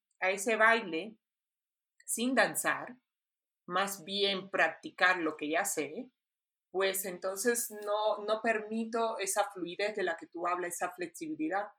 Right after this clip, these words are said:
que me deja descubrir otras, otras partes, ¿no? Otras perspectivas de la misma danza, porque igual puede ser la misma música, puede ser el mismo baile.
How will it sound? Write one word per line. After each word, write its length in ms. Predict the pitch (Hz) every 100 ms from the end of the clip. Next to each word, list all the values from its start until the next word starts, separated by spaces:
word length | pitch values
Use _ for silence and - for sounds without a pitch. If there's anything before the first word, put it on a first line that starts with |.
| _ _ _ _ _
que 440 | 185 175 175 170 175
me 180 | 180 180
deja 240 | 185 202
descubrir 680 | 202 196 175 180 196 196 196 _ _ _ _ -
otras, 840 | 214 - 233 233 233 226 - - 233 - - _ _
otras 400 | - - 220 208
partes, 540 | - 262 254 196 165 196
¿no? 380 | 202 233 240 208
Otras 380 | 196 220 214 -
perspectivas 1040 | 220 220 196 185 - 240 247 156 151 - _ _
de 200 | 180 247
la 160 | 247 240
misma 420 | 254 339 330 311
danza, 460 | 320 330 - - - _ _ _
porque 260 | 185 185 196
igual 320 | 185 208 220
puede 180 | 269 302
ser 160 | 254 226
la 140 | 190
misma 280 | 175 180 156
música, 640 | 165 233 226 156 135 - _ _ _ _ _ _ _ _ -
puede 220 | 190 240
ser 200 | 247 247
el 120 | 233
mismo 320 | 202 208 208 165
baile. 480 | 160 214 185 139